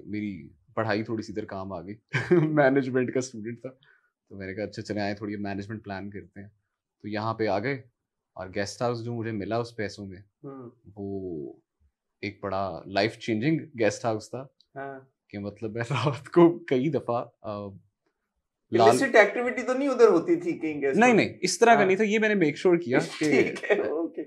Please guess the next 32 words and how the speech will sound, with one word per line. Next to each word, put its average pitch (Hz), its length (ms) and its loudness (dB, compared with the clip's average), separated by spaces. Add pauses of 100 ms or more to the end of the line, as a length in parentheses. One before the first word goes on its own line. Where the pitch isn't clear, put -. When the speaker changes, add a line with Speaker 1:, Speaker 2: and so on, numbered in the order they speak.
(280)
Speaker 1:
वो 147 540 4 (400)
माहौल 113 380 4
ना 107 100 0
हो, 110 440 -4
Speaker 2:
हाँ। 139 160 -4
Speaker 1:
but 113 240 4 (680)
दूसरा 170 320 2
माहौल 110 360 2
था, 147 40 -6
वहाँ 139 160 -4
पे 147 80 -2
और 139 160 4
तरह 135 180 -4
के 127 100 -6
गेस्ट 92 400 -6
थे, 107 60 -8
वो 101 480 -12
आपके 101 280 -4
लाल 107 300 2
बेग 95 380 -6
और 76 420 -10
Speaker 2:
अच्छा, 160 240 2
अच्छा, 143 220 -8
अच्छा। 104 160 -12
Speaker 1:
बेड 113 240 4
बग्स 107 360 0
और 104 200 -6
ये 104 60 -2
Speaker 2:
अच्छा, 101 140 -6
Speaker 1:
वो। 131 60 -4
Speaker 2:
अच्छा, 117 140 -14
अच्छा। 104 180 -20